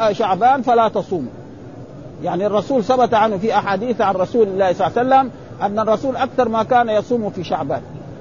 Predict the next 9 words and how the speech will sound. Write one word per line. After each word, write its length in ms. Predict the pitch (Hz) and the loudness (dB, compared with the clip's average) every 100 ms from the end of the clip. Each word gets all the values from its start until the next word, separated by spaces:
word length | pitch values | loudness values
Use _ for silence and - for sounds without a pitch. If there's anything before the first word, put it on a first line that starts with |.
| - - - - | -16 -16 -16 -4
وما 280 | 175 233 262 | 2 4 4
صام 340 | - 269 247 | 4 2 2
شهرا 380 | 220 262 240 220 165 | -2 -2 0 -4 2
كاملا 340 | 254 262 254 | 2 4 0
إلا 340 | 233 240 233 214 | -4 -4 0 0
رمضان، 360 | 185 160 147 - 170 | 0 -4 -6 -6 -8
يعني 220 | 170 175 | -6 -6
صام 360 | 240 240 220 165 | 0 2 2 0
شهر 280 | 233 226 | 0 0